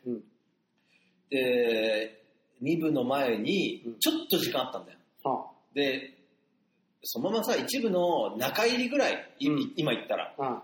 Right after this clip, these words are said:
Speaker 2: で、なんか鬱陶しいなと思って、
Speaker 1: うん。
Speaker 2: ちょっとあのー、ジョナサンあんじゃん。
Speaker 1: ああ、近くにね。
Speaker 2: 人がいる近くに。
Speaker 1: はいはい。
Speaker 2: あそこで飯食ってたら、
Speaker 1: うん。
Speaker 2: なんかちょっと派手な衣装、隣に、
Speaker 1: うん。
Speaker 2: 派手な衣装の女の子三人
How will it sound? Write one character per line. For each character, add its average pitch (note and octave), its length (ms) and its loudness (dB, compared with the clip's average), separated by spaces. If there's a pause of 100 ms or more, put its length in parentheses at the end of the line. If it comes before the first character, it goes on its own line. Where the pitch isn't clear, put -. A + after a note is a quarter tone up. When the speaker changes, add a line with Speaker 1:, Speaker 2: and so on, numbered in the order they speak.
Speaker 2:
で、 A2+ 80 -18
な G#2+ 100 -8
ん - 20 -16
か G2 100 -6
鬱 G2+ 140 -6
陶 D#3+ 100 -2
し - 140 -2
い E3 40 -6
な B2 120 -2
と A2 80 -6
思 G2 100 -8
っ F#2+ 40 -16
て、 F2+ 340 -2
Speaker 1:
う C3 40 -2
ん。 A#2 140 -4 (440)
Speaker 2:
ち A2 100 -14
ょ - 20 -20
っ - 20 -20
と G#2+ 140 0
あ G#2 60 -2
の G2 600 -6
ー、 - 20 -16
ジ G#3+ 80 2
ョ - 20 4
ナ A#3 100 2
サ A2 120 -2
ン - 60 -10
あ - 40 -14
ん - 20 -20
じ - 60 -20
ゃ - 40 -20
ん。 - 20 -20 (760)
Speaker 1:
あ E3 280 2
あ、 - 20 0
近 - 220 -6
く - 0 -
に - 60 -6
ね。 A#2+ 40 -2
Speaker 2:
人 G#2 120 0
が A2+ 100 2
い - 20 0
る - 80 -2
近 - 160 -6
く D3+ 80 4
に。 C3 60 0
Speaker 1:
は A#2+ 60 -4
い A#2+ 40 -2
は A2+ 60 -4
い。 - 20 -6
Speaker 2:
あ C3+ 100 -2
そ - 120 -4
こ A3 80 -2
で G3 80 -2
飯 F3+ 240 0
食 - 100 -10
っ - 40 -20
て D#3+ 100 -2
た G#2+ 100 0
ら、 G2+ 220 0
Speaker 1:
う C#3 80 0
ん。 B2 160 -2 (880)
Speaker 2:
な D3 120 -2
ん - 40 -6
か - 100 -4
ち - 100 -8
ょ - 40 -10
っ - 40 -18
と - 60 -12 (180)
派 - 20 0
手 G#3 100 2
な D3 80 2
衣 C3 160 0 (100)
装、 A2 260 -2
隣 F3 840 0 (920)
に、 D#3+ 460 -2
Speaker 1:
う C3 60 -8
ん。 A#2 120 -10 (600)
Speaker 2:
派 D#3 140 -2
手 A#3+ 80 2
な F#3 100 2
衣 D#3+ 120 2
装 B2+ 180 -2
の A#2 160 -2
女 D3+ 200 0
の C3 100 -2
子 - 80 -10
三 B2 260 -4
人 A#2 180 -4